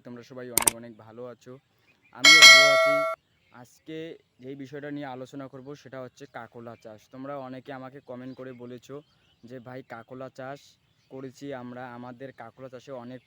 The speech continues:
ফুল আসতেছে কিন্তু ফলটা টিকতেছে না।" সেই বিষয় নিয়ে কথা বলবো। তোমরা অবশ্যই আমার শুরু থেকে শেষ পর্যন্ত ভিডিওটা দেখবে, তাহলে বুঝতে পারবে আমি কি বলতেছি। তো কথা না বলিয়ে চলো ভিডিওটা স্টার্ট করা যাক। তোমরা হয়তো দেখতে পাচ্ছ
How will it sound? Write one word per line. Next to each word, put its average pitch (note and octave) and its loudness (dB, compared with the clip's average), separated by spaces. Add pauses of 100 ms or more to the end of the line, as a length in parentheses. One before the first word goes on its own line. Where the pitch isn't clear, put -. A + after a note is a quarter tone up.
ফুল C3 -14
আসতেছে C3+ -12
কিন্তু C3 -16 (100)
ফলটা B2 -14 (100)
টিকতেছে A#2+ -20
না।" A2 -18 (380)
সেই B2+ -12
বিষয় C3 -12
নিয়ে C#3 -10 (120)
কথা A#2+ -14
বলবো। C3+ -10 (460)
তোমরা C#3 -8 (120)
অবশ্যই C#3+ -10
আমার C3 -10
শুরু C#3 -16
থেকে C#3 -16 (120)
শেষ C3+ -14
পর্যন্ত C3+ -12 (140)
ভিডিওটা B2 -12
দেখবে, B2 -14
তাহলে A#2+ -14
বুঝতে A#2+ -18
পারবে B2 -12 (500)
আমি B2+ -12
কি C3 -14
বলতেছি। B2 -14 (560)
তো A#2 -14 (200)
কথা B2 -12
না C#3+ -8
বলিয়ে C#3 -10 (140)
চলো C3 -10 (380)
ভিডিওটা A#2+ -14 (160)
স্টার্ট - -18
করা C3+ -8
যাক। C3 -14 (1200)
তোমরা C#3 -4
হয়তো C#3+ -2
দেখতে B2+ -12
পাচ্ছ C3 -12